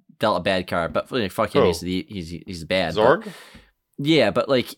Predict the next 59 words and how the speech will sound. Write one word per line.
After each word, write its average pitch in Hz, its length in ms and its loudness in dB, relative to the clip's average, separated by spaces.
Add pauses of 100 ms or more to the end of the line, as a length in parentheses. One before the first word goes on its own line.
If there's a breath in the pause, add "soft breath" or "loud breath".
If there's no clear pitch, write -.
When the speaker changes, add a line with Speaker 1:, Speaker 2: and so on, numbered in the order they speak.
Speaker 1:
he 123 160 -4
keeps - 360 -2
trying 143 300 0
to 127 40 -2
get 127 220 0
stuff. 110 220 0
He's 101 140 -4
like, 107 140 -4
"Okay, 123 240 0
we 110 80 0
got 120 140 4
a 107 40 0
briefcase. 127 480 0
Okay, 160 240 0
let 170 80 0
me 165 60 0
see 185 120 2
the 156 60 2
briefcase. 151 480 0 (300 loud breath)
There's - 260 -14
no 165 80 2
fucking 165 380 -6
stones 233 540 6
in 196 100 0
the 196 80 -2
briefcase." - 720 0 (400 soft breath)
Speaker 2:
Mm-hmm. 123 100 -10
Speaker 1:
So 131 160 0
then 127 140 2
he 131 100 0
goes 135 440 4 (120)
and 123 80 -6
he, 117 80 -2
like, 110 160 -2
kills 135 240 2
all 120 160 4
those 117 340 0
aliens, 110 520 -4
and 113 160 -4
then 110 100 -2
he 110 140 -2
goes 113 340 0
again 117 380 -2
later 113 180 2
in 117 80 -2
the 110 60 -2
movie 107 520 0 (600)
where 110 140 -4
the 104 60 0
opera 101 200 -4
singer 107 260 -2
is, 101 200 -2
and 98 80 -6
he's 95 140 -4
like, 95 160 -4
"Where 98 580 -4
are 98 80 -4
the 95 60 -8
stones?" 104 460 -2